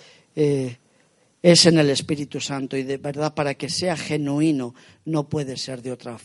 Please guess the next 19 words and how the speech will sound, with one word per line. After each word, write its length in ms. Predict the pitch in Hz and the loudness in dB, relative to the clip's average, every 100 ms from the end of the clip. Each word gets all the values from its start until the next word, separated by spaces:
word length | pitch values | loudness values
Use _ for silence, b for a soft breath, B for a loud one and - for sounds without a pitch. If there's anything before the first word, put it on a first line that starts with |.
| _ - | _ -12
manera. 480 | 127 123 120 107 _ b b b b b | -10 -8 -12 -14 _ b b b b b
La 180 | 147 131 | -8 -6
justicia, 840 | - 143 - 180 175 - 165 160 - b b _ | -8 -10 -2 0 0 -2 -4 -4 -10 b b _
la 240 | 143 135 | -8 -6
paz, 540 | 135 - 170 165 165 - _ - | -2 4 4 4 -2 -14 _ -8
el 260 | 139 139 | -4 -2
gozo, 640 | 135 185 175 - 135 139 _ _ _ _ _ _ | 6 8 8 4 -4 -4 _ _ _ _ _ _
no 160 | 165 170 | -8 -6
se 160 | 175 | -4
pueden 380 | 156 175 160 147 | -4 -4 -2 -4
fabricar, 1040 | - - 143 143 143 - - 151 135 - - _ _ _ _ _ - 92 87 | -8 -6 -4 -4 -8 -10 -10 -8 -8 -14 -20 _ _ _ _ _ -20 _ _
eh, 480 | - 131 120 117 110 _ _ _ | -18 -16 -16 -18 -20 _ _ _
artificialmente. 1300 | 139 127 - 135 135 - 139 131 131 127 120 - 151 _ _ _ _ _ _ _ _ _ _ _ _ _ _ | -16 -14 -12 -14 -14 -12 -12 -10 -12 -16 -20 -20 -20 _ _ _ _ _ _ _ _ _ _ _ _ _ _
Tiene 280 | - 160 156 | -10 -8 -8
que 140 | 160 | -8
ser 280 | 147 156 151 | -8 -6 -4
una 220 | 156 160 | -4 -2
obra 400 | 151 156 147 135 - b b | 0 0 -4 -8 -12 b b
sobrenatural 1200 | - 151 135 139 135 131 131 120 139 135 101 | -8 -6 -6 -8 -10 -10 -10 -8 -8 -8 -12